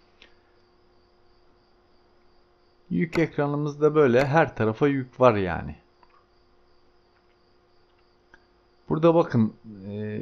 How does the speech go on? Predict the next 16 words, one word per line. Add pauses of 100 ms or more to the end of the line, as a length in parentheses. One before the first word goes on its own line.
(120)
şurada, (1200)
e, (920)
Mersin'den
Kıbrıs'a,
Kıbrıs'tan
buraya
gidebiliyorsunuz.
Ama
bu
rotayı (640)
değiştirip (420)
karayoluyla
da
geçebilirsiniz
artık. (180)
Çünkü